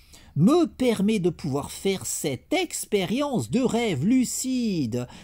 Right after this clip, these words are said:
dans ce rêve qu'est l'existence, de façon à pouvoir décider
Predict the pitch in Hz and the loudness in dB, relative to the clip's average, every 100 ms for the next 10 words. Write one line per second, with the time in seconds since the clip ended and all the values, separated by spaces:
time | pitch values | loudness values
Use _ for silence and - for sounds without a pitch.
0 | - 123 214 262 233 - 277 226 254 277 | -10 0 2 2 -2 -2 0 2 2 2
1 | 233 185 - - 180 151 117 180 123 165 | 0 0 -2 2 4 4 2 -2 -4 -6
2 | 160 - 147 135 143 151 - 185 175 - | -6 -4 -4 -2 -4 -4 -4 -6 -8 -12
3 | - - - - 113 247 - 156 - 202 | -20 -20 -18 -2 2 4 2 -2 -2 -2
4 | 135 - 107 147 180 135 117 104 120 381 | -4 -6 -2 2 2 0 -4 -6 4 4
5 | 339 - - 254 170 208 214 220 | 4 0 -2 0 2 2 2 -2